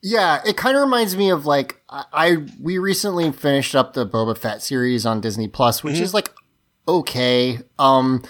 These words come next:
Speaker 1: but I do like that people keep being like, "You're supposed to be dead," and he's like, "Okay, hi, I'm, like,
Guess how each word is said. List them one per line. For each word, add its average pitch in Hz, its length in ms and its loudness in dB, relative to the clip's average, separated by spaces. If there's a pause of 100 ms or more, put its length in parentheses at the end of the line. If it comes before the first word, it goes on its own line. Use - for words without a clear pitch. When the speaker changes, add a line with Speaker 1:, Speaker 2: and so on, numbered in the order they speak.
(240)
Speaker 1:
but 170 120 4
I 185 100 6
do 165 300 0
like 196 340 4
that 175 160 2
people 151 300 2
keep 147 260 0
being 139 200 4
like, 120 280 4
"You're 127 140 2
supposed - 420 0
to 123 60 -2
be 110 140 -2
dead," 110 400 2
and 104 180 -6
he's 101 200 -6
like, 107 320 0 (320)
"Okay, 123 640 2 (400)
hi, 113 480 0 (180)
I'm, 247 220 6
like, 139 140 4